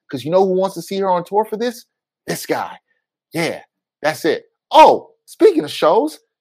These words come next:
I didn't even mention the people. Actually, no, we're gonna save that. We'll save that for the next part. I got some news about what I got for Christmas that is hip-hop related. Yeah, I haven't even told Brian, but I'm gonna tell Brian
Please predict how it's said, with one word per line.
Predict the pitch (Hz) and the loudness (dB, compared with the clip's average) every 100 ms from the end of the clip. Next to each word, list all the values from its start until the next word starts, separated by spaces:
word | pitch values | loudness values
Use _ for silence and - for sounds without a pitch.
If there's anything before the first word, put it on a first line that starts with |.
| _ _ | _ _
I | 262 | -10
didn't | 269 | -8
even | 190 185 | -8 -6
mention | 214 262 185 | -6 -6 -8
the | |
people. | - 160 - - | -8 -8 -10 -8
Actually, | 156 165 143 | -8 -6 -4
no, | 120 | -4
we're | - 120 | -4 -8
gonna | 117 | -8
save | - 98 - | -6 -8 -10
that. | - - _ - | -14 -16 _ -20
We'll | |
save | - 247 | -8 -6
that | 110 101 | -6 -8
for | 95 | -12
the | |
next | 90 78 | -14 -16
part. | - - - | -16 -14 -10
I | 107 | -4
got | 113 | -4
some | - 101 | -4 -12
news | 113 107 90 | -12 -12 -14
about | 95 92 - _ _ _ _ _ | -8 -8 -8 _ _ _ _ _
what | 117 113 | -6 -6
I | |
got | 120 90 - | -4 -6 -8
for | |
Christmas | - 180 185 - - - _ - | -10 -10 -10 -16 -20 -20 _ -6
that | 117 | -6
is | - | -4
hip-hop | 190 185 107 - | -8 -2 -4 -4
related. | 101 80 - _ _ _ - | -8 -10 -14 _ _ _ -2
Yeah, | 139 104 | 0 2
I | 156 | 2
haven't | 170 135 | 0 -4
even | 139 | -8
told | 143 156 147 | -2 -2 0
Brian, | 185 196 98 _ _ _ | -2 -2 -6 _ _ _
but | 123 | -2
I'm | 127 | -2
gonna | 143 | -4
tell | 135 147 | -2 -2
Brian | 127 165 156 123 | 0 -2 -2 -4